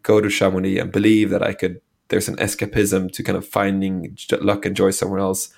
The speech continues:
And I think that the problem is that when you're only spending your time optimizing the next moment,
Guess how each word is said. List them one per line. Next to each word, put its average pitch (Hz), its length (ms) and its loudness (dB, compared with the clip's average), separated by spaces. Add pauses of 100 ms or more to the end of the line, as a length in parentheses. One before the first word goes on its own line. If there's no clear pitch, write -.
(460)
And 127 120 4
I - 20 2
think 196 200 0
that 113 200 -2
the - 80 -2
problem 165 380 4
is 131 160 0
that - 180 0
when 117 80 -2
you're 120 180 -4
only 170 280 4
spending 113 360 0
your 104 120 0
time 107 260 0
optimizing 104 520 -2
the 101 80 0
next 101 300 -2
moment, 101 440 0